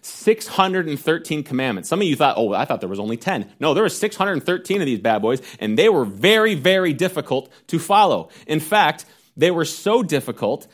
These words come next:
that when they were debating these laws, they, they first off broke them into two hundred and forty-eight positive laws, "You must do this," and three hundred sixty-five negative laws, which was, "Don't do that."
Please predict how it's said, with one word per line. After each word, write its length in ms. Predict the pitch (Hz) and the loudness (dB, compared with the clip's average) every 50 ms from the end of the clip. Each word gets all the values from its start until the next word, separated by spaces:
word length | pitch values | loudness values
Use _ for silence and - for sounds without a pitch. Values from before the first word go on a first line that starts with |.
| _ _ _ - | _ _ _ -4
that 200 | - 147 156 156 | 0 0 2 2
when 200 | 160 170 175 170 | 2 2 2 2
they 100 | 170 170 | 2 2
were 140 | 175 170 160 | 2 2 0
debating 600 | 147 135 135 104 98 - 123 117 131 160 196 208 214 | 0 0 -2 -2 0 0 2 2 4 2 2 0 0
these 180 | 220 220 202 | -2 -2 -2
laws, 420 | 202 202 214 220 233 269 262 - - - | 0 0 2 2 2 0 -2 -6 -10 -8
they, 220 | - 139 139 139 - | -2 -2 0 0 -2
they 200 | - - 147 143 | 0 0 0 0
first 380 | 143 - 214 233 254 - - | 2 0 0 0 0 0 0
off 240 | 190 165 160 135 120 | 0 0 0 0 0
broke 260 | 117 143 170 196 202 | 2 2 2 2 2
them 140 | - 170 165 | -2 -4 -2
into 180 | 151 147 147 131 | -2 -4 -6 -8
two 280 | - - - 247 220 | -8 -6 -4 -4 -2
hundred 180 | 196 208 208 196 | -2 -2 -2 -2
and 140 | 160 143 - | -4 -4 -4
forty-eight 440 | - 185 180 165 156 151 - - | -4 -4 -2 -2 -2 -4 -6 -8
positive 600 | - - - - 196 196 208 180 147 139 127 101 | -12 -6 0 2 4 4 4 4 2 0 -2 -2
laws, 320 | 104 107 107 123 143 131 117 | 0 0 0 0 0 -2 -2
"You 100 | 147 143 | -2 0
must 400 | 127 123 151 165 165 - 120 117 | 0 0 0 0 -2 -6 -10 -10
do 200 | 127 175 170 127 | -8 -6 -4 -2
this," 360 | 135 160 131 107 139 143 - | 0 0 0 -2 -4 -6 -8
and 260 | - 160 143 139 - | -8 -8 -8 -8 -8
three 200 | - - 196 226 | -10 -8 -4 -4
hundred 260 | 214 196 190 190 165 | -4 -2 -4 -6 -6
sixty-five 600 | - - 180 180 - 165 147 - 147 131 127 110 113 | -6 -6 -8 -6 -6 -8 -4 0 0 0 0 0 -2
negative 500 | 104 110 131 170 220 208 143 113 98 90 | -4 -2 -2 -2 -2 -2 -4 -4 -6 -6
laws, 380 | 90 95 85 82 101 147 151 - - - - | -4 -6 -4 -4 -6 -8 -8 -10 -18 -6 -2
which 220 | 139 135 131 - | 0 0 0 0
was, 180 | 123 113 110 - - - - - 95 | -2 -4 -4 -4 -8 -18 -18 -18 -6
"Don't 360 | 92 - 151 202 233 180 139 | 0 2 4 4 2 0 -2
do 180 | 123 131 127 98 | -4 -2 -2 -2
that." 340 | 104 95 98 123 156 - | -2 -2 -2 -2 -4 -4